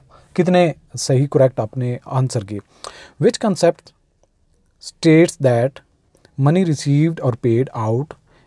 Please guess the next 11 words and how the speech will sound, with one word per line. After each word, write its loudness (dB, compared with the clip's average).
in 4
the 4
future 0
is -2
not 0
equivalent -2
to -4
money -2
received -2
or 0
paid 0